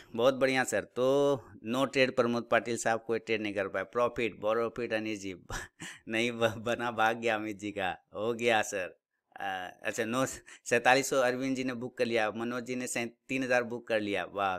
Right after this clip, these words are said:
कार्तिक साहब नहीं कर पाए, कोई दिक्कत नहीं। <laughs> कह रहे हैं फिर से सेल कर दो। <laughs> यशवंत, no trade का सर मैं नहीं कर पाया, कौन जेरोधा में सेल नहीं हुआ। सर जेरोधा का मैं क्या करूं, ये तो क्या प्रॉब्लम है जेरोधा का, पता नहीं ये कट क्यों रहा है। मैं इसको रिफ्रेश कर देता हूँ एक बार, है ना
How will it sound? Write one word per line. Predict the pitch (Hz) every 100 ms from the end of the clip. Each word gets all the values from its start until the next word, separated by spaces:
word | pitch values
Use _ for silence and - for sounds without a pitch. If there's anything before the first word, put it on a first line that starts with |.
| -
कार्तिक | 104 - 120
साहब | 120 117
नहीं | 117 117
कर | 110
पाए, | 95 90
कोई | - 113
दिक्कत | 110 - 101
नहीं। | 95 87
<laughs> | - - - - 196 - - - - -
कह | 117
रहे |
हैं | 135
फिर | 131 131
से | 143 131
सेल | 131 131
कर | 123
दो। | 120
<laughs> | - - - 143 120 - 180 - -
यशवंत, | 127 127 127 120 123
no | 135 135
trade | 123 113 -
का | 120
सर | 120 135
मैं | 131 131
नहीं | 131 131
कर | 131 135 131
पाया, | 123 131
कौन | 131 127 127
जेरोधा | 117 117 113 123
में | 123
सेल | - 113 104
नहीं | 95
हुआ। | 107
सर | - 127
जेरोधा | 120 117 117 117
का | 120 117
मैं | 107
क्या | - 87 90
करूं, | - 82 82 _ _ - -
ये | - 50 50 -
तो | - 50 50 -
क्या | 50 50
प्रॉब्लम | - - 50 87
है | 82 -
जेरोधा | 85 85 85 85
का, | 85 85
पता | 85 87
नहीं | 92 156
ये | 202 -
कट | 190
क्यों | - 107
रहा | 92
है। | 104
मैं |
इसको | 117 -
रिफ्रेश | 117 107 101 101
कर | - 87
देता | 82 82
हूँ | 82
एक | 82
बार, | 101
है |
ना | 214